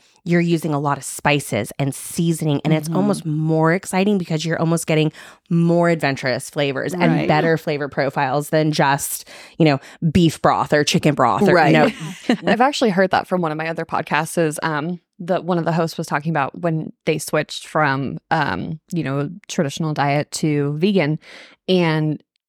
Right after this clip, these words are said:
Speaker 3: they were saying some of their friends were like, "Oh, don't you feel so limited? Like, don't, like, did that,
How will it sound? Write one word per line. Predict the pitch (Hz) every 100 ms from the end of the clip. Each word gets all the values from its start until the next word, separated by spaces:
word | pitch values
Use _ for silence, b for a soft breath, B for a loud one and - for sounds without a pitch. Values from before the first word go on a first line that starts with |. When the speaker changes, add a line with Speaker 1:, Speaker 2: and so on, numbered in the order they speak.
| - -
Speaker 3:
they | 185 180
were | 170
saying | 165 151 143
some | - 170
of |
their | 147
friends | 156 151 156
were | 147
like, | -
"Oh, | 220 220
don't | 214 226
you |
feel | 226 208
so | - 165
limited? | 156 190 202 - 202 185
Like, | 165
don't, | 202 208 185
like, | 196 180
did | 190
that, | 196 185 175